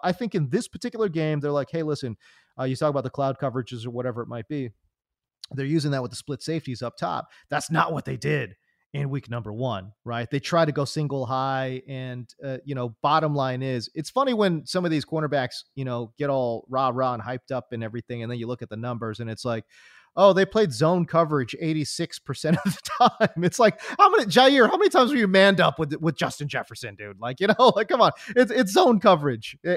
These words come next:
eighty-six percent of the time, uh, for Green Bay right now. So,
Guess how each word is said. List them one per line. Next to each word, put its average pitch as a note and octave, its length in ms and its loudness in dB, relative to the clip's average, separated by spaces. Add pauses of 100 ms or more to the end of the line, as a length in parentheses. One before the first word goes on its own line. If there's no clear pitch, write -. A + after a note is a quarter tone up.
eighty-six A#3+ 560 2
percent G3 340 -2
of E3 60 2
the D#3 60 0
time, C#3 320 -2 (520)
uh, C3+ 220 0
for D3 180 -6
Green C#3 300 -2
Bay B2+ 240 -2
right A2 280 -10
now. G#2 220 -12
So, C#3+ 400 0